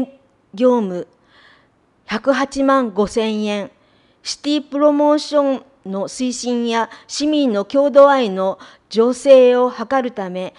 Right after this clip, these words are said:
ご当地ナンバープレートを作成し、希望者に交付しました。コミュニティ運営協議会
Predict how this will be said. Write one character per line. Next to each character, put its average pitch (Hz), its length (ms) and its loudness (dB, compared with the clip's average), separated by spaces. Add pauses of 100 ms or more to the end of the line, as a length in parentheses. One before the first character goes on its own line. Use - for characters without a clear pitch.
(200)
ご 208 120 -4
当 277 200 6
地 277 140 -10
ナ 285 180 2
ン 277 120 -2
バ 285 160 4
ー - 20 -12
プ 277 120 -8
レ 269 100 10
ー 262 80 0
ト 226 120 2
を 208 60 -2
作 214 240 -12
成 202 220 0
し、 196 320 -10 (160)
希 240 140 -6
望 269 120 8
者 269 160 0
に 190 240 -8
交 240 180 6
付 247 140 0
し - 180 -8
ま 208 140 -4
し - 120 -12
た。 190 240 -6 (1400)
コ 277 100 0
ミ 277 100 2
ュ 294 40 0
ニ 302 180 0
テ 285 140 -10
ィ 233 280 -6
運 269 300 -2
営 285 160 6
協 285 260 -2
議 254 160 -8
会 202 440 -4